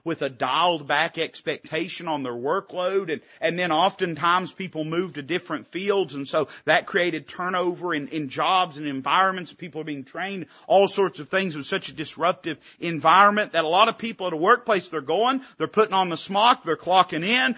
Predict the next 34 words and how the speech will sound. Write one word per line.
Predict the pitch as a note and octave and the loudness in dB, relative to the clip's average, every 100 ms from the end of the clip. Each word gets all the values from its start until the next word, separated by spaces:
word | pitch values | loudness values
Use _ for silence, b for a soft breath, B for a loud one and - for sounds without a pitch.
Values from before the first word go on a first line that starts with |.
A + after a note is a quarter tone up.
| B | B
they're | E3+ E3 | -6 -4
standing | - G3+ F#3+ F3 | -2 -2 -2 -2
at | D#3 D3 | -4 -6
the | |
counter, | - F#3 A#3 C#4 C4 B | -6 -4 -2 -2 -4 B
but | F3+ - | -6 -2
they | E3 | -2
just | C#3 G#3 B3+ - | 2 4 4 4
don't | G#3 A#3 A#3 - | 6 6 4 0
care. | A#3 A3+ F#3 A2+ - _ C3 | 4 6 6 2 -6 _ -14
Have | C#3+ | -6
you | C3 | -6
experienced | - - - C#3+ G2+ F#2 - | -8 -14 -10 -10 -10 -14 -16
that? | G#2 - _ _ _ _ _ _ | -18 -20 _ _ _ _ _ _
Boy, | C3 C#3+ | -4 -2
I | D#3 | 0
have | C3 A2+ A#2+ | -2 -6 -6
everywhere | A#2+ B2+ C#3 C#3 | -8 -6 -2 -2
I | C#3+ | -4
go. | C#3+ G3 - - _ _ _ _ _ _ _ | -8 -8 -12 -18 _ _ _ _ _ _ _
I, | - C3 C3+ F#2+ C3 | -2 2 2 0 -2
I | |
mean, | C#3+ C#3 | -2 -2
it's, | C#3+ C#3 - | -4 -6 -8
it's | C#3 C3+ - - G#2+ | -8 -8 -12 -16 -16
shocking. | - E3+ G3 F#3 A2 G2 G#2 | -8 -4 -2 -4 -10 -12 -12
It, | A#2 - | -10 -10
it, | C#3 | -8
it's | C3+ - | -8 -8
startling | - - D#3+ F#3 F#3 C#3 C3 A#2+ | -8 -4 0 2 2 0 -4 -4
the | B2 | -6
degree | B2 C#3 D#3+ F3+ | -6 -6 -6 -6
to | |
where | B2+ B2+ C3+ | -4 -2 -2